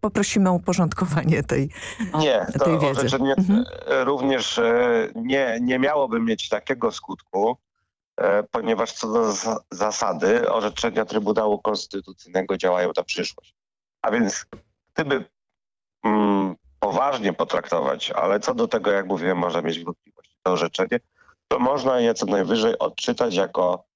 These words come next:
Speaker 2: konieczność nowelizacji ustawy o Krajowej Radzie Sądownictwa, tak żeby przyszłe wybory, które będą za cztery lata, em, em, miały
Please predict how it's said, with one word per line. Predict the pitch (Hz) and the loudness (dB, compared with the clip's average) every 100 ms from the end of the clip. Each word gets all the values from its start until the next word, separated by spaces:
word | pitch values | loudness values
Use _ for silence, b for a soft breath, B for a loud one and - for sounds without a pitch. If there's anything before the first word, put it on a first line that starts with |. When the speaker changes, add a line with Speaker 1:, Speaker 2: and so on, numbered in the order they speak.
| _ _ _ _ | _ _ _ _
Speaker 2:
konieczność | 113 113 127 - - 117 113 - - | -4 0 0 0 0 0 0 -4 -2
nowelizacji | 123 113 104 95 113 - 120 | 0 2 2 2 0 -2 -2
ustawy | 90 - 110 98 | -4 -4 -2 0
o | 95 | 0
Krajowej | - 95 95 92 | 2 2 2 2
Radzie | 92 90 92 | 2 0 -2
Sądownictwa, | 98 90 80 110 110 117 | 0 0 0 -2 0 0
tak | 113 101 | 0 0
żeby | 98 92 | 0 -2
przyszłe | - - 175 - - 95 | -4 -2 -2 0 0 2
wybory, | 92 82 82 - | 0 0 0 0
które | - 110 | 0 0
będą | 101 92 90 | 0 0 0
za | 82 | 0
cztery | 87 - 107 101 | -2 0 0 0
lata, | 98 - 85 - _ _ _ _ - | -2 0 -2 -4 _ _ _ _ -2
em, | 90 90 90 95 92 92 95 92 - | 0 2 2 2 0 0 -4 -8 -4
em, | 104 101 98 | -2 0 0
miały | 104 107 104 | 0 2 2